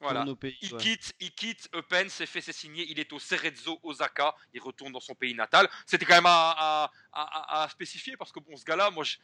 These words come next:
Speaker 1: moi, je l'ai découvert avec ce, ce, cette entrée incroyable qu'il fait à la mi-temps et qui sauve Eupen et qui condamne Malines. Enfin, c'était, euh, c'était, voilà, c'était une petite anecdote, mais il fallait quand même la placer. Il quitte notre championnat,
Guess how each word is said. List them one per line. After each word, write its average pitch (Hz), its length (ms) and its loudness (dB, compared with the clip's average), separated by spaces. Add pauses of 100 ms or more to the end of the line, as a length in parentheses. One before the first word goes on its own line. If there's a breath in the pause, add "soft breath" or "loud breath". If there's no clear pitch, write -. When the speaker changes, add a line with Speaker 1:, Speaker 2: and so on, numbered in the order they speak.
(180 soft breath)
Speaker 1:
moi, 185 100 2
je 170 80 -4
l'ai 170 80 -4
découvert 165 400 -2
avec 147 200 0
ce, 139 320 -8
ce, 151 160 -12 (180 soft breath)
cette - 220 -4
entrée 160 320 -4
incroyable 175 520 0
qu'il - 120 -16
fait - 100 -6
à 151 40 -2
la 139 100 -4
mi-temps 147 280 -10
et - 20 -8
qui - 120 -16
sauve 165 300 -10
Eupen 156 420 -2 (280 soft breath)
et 139 80 -8
qui - 160 -18
condamne 139 340 -4
Malines. 156 340 -2
Enfin, 135 140 -10
c'était, 139 400 -6
euh, 110 140 -8 (300 soft breath)
c'était, 139 240 -8
voilà, 113 240 -4
c'était - 160 -14
une 104 60 -16
petite - 180 -12
anecdote, 113 420 -6
mais 113 60 -10
il 104 40 -10
fallait 110 160 -6
quand 107 100 -2
même 104 120 -2
la 101 80 -4
placer. - 260 -6
Il 180 100 -4
quitte 139 180 -10
notre 131 120 -6
championnat, 117 480 -2